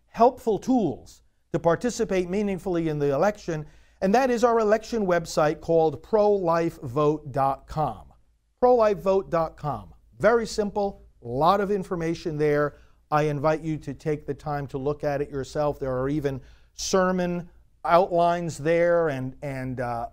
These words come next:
helpful information to use this weekend for your people, to inform and to activate them to take part in this election.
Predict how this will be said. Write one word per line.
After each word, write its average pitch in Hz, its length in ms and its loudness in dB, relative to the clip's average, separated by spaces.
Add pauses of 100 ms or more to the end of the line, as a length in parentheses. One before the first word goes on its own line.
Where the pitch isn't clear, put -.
(220)
helpful 175 480 -2
information 156 840 -4 (220)
to 143 100 -6
use 170 400 0
this 156 600 -4
weekend 135 800 -2 (880)
for 208 320 6
your 175 240 2
people, 156 440 -6
to 139 180 -6
inform 226 560 0
and 190 100 -6
to 180 160 -6
activate 165 540 -4
them 156 160 -6
to 143 80 -6
take 151 280 -8
part 151 300 0
in 139 140 -6
this 131 180 -6
election. 127 460 -8